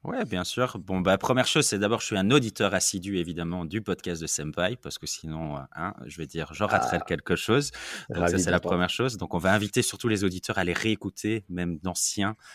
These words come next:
Speaker 1: épisodes, parce que c'est intéressant et le contenu reste d'actualité pour l'avoir fait en préparation d'ici.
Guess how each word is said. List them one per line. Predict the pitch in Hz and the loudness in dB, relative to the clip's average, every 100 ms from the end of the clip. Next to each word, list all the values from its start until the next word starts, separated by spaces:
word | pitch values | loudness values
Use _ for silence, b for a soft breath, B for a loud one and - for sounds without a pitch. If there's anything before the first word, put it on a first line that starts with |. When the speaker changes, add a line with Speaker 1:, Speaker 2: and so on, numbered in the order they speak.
| - | -8
Speaker 1:
épisodes, | 92 87 87 82 104 - | -6 -4 -4 -2 -2 -4
parce | - | -6
que | - | -4
c'est | - | -2
intéressant | 87 85 85 - 101 | 0 0 -2 -2 -4
et | 110 80 | -4 -4
le | 76 - | -4 -4
contenu | 90 - 90 | -6 -6 -4
reste | 80 92 87 | -2 -2 -2
d'actualité | 87 - 87 80 76 - 101 | -6 -4 -4 -4 -6 -8 -8
pour | - 80 76 85 | -8 -12 -12 -6
l'avoir | 78 80 85 - | -6 -4 -6 -4
fait | 92 | -4
en | 82 | -4
préparation | - 87 82 85 - 82 | -4 0 2 0 -2 -4
d'ici. | 78 - | -4 -6